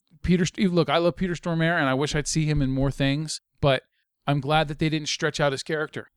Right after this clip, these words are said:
You know, they didn't, they didn't make him become, oh, the villain of this movie, right? And then he's trying to get revenge on John Wick because of what happened to his brother, right? No,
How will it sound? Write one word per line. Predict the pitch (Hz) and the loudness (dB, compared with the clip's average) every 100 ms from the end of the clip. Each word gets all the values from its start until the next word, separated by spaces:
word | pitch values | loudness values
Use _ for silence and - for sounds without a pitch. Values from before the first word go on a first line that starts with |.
| - | -6
You | 127 | -4
know, | 127 | 0
they | 139 | 0
didn't, | 147 147 - _ _ - | 0 -4 -12 _ _ -2
they | 143 | 0
didn't | 151 147 | 0 -2
make | 151 - | -4 -2
him | 147 135 | 0 0
become, | 123 147 147 151 | -2 -2 -2 0
oh, | 170 147 | 2 2
the | 131 | 2
villain | 117 143 147 139 | -2 -2 0 -2
of | 117 | -2
this | 139 135 | -2 0
movie, | 143 131 110 104 | 0 0 0 0
right? | 110 113 131 _ - _ _ | 2 2 0 _ -20 _ _
And | 135 127 127 131 | -2 0 0 0
then | 127 117 - - | -2 -4 -14 -6
he's | - 160 | -2 0
trying | - 160 147 | 0 0 0
to | |
get | 127 151 | -4 -4
revenge | 135 120 139 127 | -4 0 -2 0
on | 131 127 | -2 -2
John | 123 123 123 120 | 0 0 0 0
Wick | 127 117 - | -2 -2 -8
because | 131 131 117 | -8 -4 -4
of | 113 | -2
what | 117 | -2
happened | 117 117 113 | -2 -4 -6
to | |
his | 110 | -8
brother, | - 117 104 | -2 -2 0
right? | 98 110 - _ _ - | -2 -2 -4 _ _ -2
No, | 220 | -2